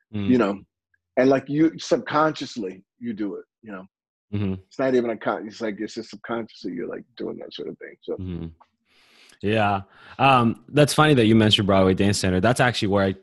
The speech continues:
Speaker 1: took your classes way
Speaker 2: Oh,
Speaker 1: back
Speaker 2: really?
Speaker 1: in, like,
Speaker 2: Oh,
Speaker 1: yeah,
Speaker 2: wow.
Speaker 1: yeah, yeah. Wow, way back. It was two thousand seven, two thousand eight, I think.
Speaker 2: Yeah, yeah.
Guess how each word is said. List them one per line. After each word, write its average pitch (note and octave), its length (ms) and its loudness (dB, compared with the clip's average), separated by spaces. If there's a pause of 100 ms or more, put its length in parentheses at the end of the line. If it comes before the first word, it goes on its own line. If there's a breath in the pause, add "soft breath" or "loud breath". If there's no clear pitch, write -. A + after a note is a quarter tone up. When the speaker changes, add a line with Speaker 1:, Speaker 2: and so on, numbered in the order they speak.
(100)
Speaker 1:
took C3+ 200 0
your G2+ 120 -4
classes B2 680 -2
way A#2 280 4
Speaker 2:
Oh, C#3+ 40 4
Speaker 1:
back B2 300 6
Speaker 2:
really? D#3+ 160 6
Speaker 1:
in, G2+ 80 4
like, G#2 260 2
Speaker 2:
Oh, F#2+ 40 -4
Speaker 1:
yeah, C3 300 6
Speaker 2:
wow. C3+ 280 6
Speaker 1:
yeah, - 0 -
yeah. C#3+ 300 2 (120)
Wow, A2 280 4
way B2+ 260 4
back. C3+ 440 4
It - 40 -20 (260 loud breath)
was G#2 140 -6
two C3+ 220 -2
thousand A#2+ 340 2
seven, C#3+ 320 -2
two D#3 160 -2
thousand A#2+ 320 2
eight, D3+ 180 -2
I D3 120 -4
think. F3 380 -6
Speaker 2:
Yeah, D#3+ 340 2 (200)
yeah. B2+ 300 6